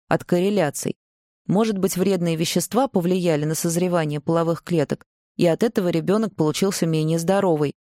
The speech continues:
А может быть, ответственные родители осведомлены о вреде алкоголя и табака и отказываются от них заранее, но также и лучше питаются, больше двигаются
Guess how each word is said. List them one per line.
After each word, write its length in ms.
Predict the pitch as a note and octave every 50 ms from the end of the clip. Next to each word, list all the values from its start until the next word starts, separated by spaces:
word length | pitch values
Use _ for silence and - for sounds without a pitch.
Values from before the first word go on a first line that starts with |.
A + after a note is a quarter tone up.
| _ _ _ _ _ _
А 140 | - D3 D3
может 340 | C#3+ E3+ A3 C4+ B3 A#3+ F#3
быть, 220 | D#3+ D#3+ D3 -
ответственные 640 | - - D#3+ - E3 F3 E3+ - - - E3+ D#3+ D#3+
родители 500 | E3 E3 E3 G3 A#3+ - - A3 F#3+ E3+
осведомлены 680 | D#3+ - - E3+ D#3+ E3 E3+ E3+ F3 F3+ F#3+ F#3 F3 D#3+
о 40 |
вреде 300 | D#3 - E3 D#3+ D#3 E3
алкоголя 540 | D#3+ D#3 - E3 D#3+ E3 D#3+ E3 D#3+ D3 C#3+
и 20 | C#3+
табака 480 | - D#3+ D3 D#3 E3+ - - C#4 D#4+ - _ _ _ _ _ -
и 80 | - C4
отказываются 600 | - - - - G3 G#3+ G#3 A3 F#3+ E3+ - D#3+
от 140 | D3+ - -
них 120 | G3 G3
заранее, 600 | F#3 G#3 A3 A3 G#3 E3+ D3+ D3+ D3 C#3 C#3+ -
но 320 | - D3 D3 C#3+ C#3 C#3+ _ _ _ _ _ -
также 340 | - D#3 F#3+ G3+ G3 G#3+ G3
и 40 |
лучше 280 | D#3+ E3+ F#3 - - E3
питаются, 640 | - - - - - G#3+ C4 C#4+ F#3+ - - - - _ _ _ _ _ -
больше 320 | - F3 F3+ D#3 - -
двигаются 640 | D3+ D3 D3+ G3 B3+ B3 A3 F#3+ D3+ - - -